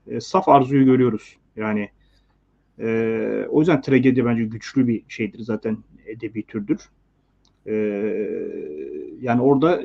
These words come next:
çünkü insan, e, ilginç bir şekilde, e, intikam aldığı zaman bir doyuma da ulaşıyor. Yani bir şey, bir arzuyla dol-, doluyor. Yani bu enteresan bir şey.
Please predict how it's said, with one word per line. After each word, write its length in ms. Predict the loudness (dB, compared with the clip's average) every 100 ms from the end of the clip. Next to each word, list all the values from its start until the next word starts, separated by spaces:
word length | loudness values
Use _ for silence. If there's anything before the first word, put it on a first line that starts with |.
| -6
çünkü 400 | -4 4 4 4
insan, 440 | 2 2 0 2
e, 540 | 2 2 2 0 2
ilginç 320 | 4 4 2 -4
bir 60 |
şekilde, 500 | -4 -2 2 2 0 -2 _ _ _ _ _ _ _ _ _ _ _ -6
e, 80 | -4 -2 -4 -4 -6 -6 -6 -6 -6
intikam 460 | -6 -4 0 6
aldığı 140 | 6 6
zaman 180 | 4 4
bir 100 | 8
doyuma 320 | 8 8 6
da 40 |
ulaşıyor. 420 | 4 2 -4 -10 -10 _ _ _
Yani 300 | -8 -8 -6
bir 160 | -6 -8 -12 -18 -16 -8
şey, 260 | -6 -4 -6
bir 200 | -4 -2
arzuyla 360 | 0 4 4
dol-, 300 | 4 0 0
doluyor. 340 | -2 -2 -2 -6 _ -14
Yani 300 | -10 -8 -6
bu 140 | -6 -8
enteresan 560 | -10 -8 -8 -4 -4
bir 60 | -4
şey. 220 | -6 -6